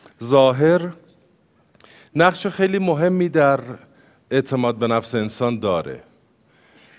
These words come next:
دیدید اخیراً بعضی از آقایون وقتی دعواشون می‌شه، سعی می‌کنن مثل برخی از جانداران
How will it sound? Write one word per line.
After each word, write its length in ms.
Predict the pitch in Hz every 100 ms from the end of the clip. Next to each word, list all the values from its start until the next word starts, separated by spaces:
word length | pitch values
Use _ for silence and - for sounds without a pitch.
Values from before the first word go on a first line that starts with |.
| _
دیدید 300 | 151 156 165
اخیراً 440 | 147 123 135 127 123
بعضی 400 | 123 120 107 117
از 160 | 104
آقایون 560 | 90 113 107 113 113 110
وقتی 300 | 110 110 117
دعواشون 560 | 110 104 95 98 110
می‌شه، 480 | 101 98 - 127 160 165 _ _ _ _ _ _
سعی 400 | - - 160 175
می‌کنن 420 | 185 180 185 180
مثل 440 | 180 180 170 165 139
برخی 500 | 131 156 147 147 131
از 220 | 113 95
جانداران 960 | 117 113 113 110 107 104 107 123 156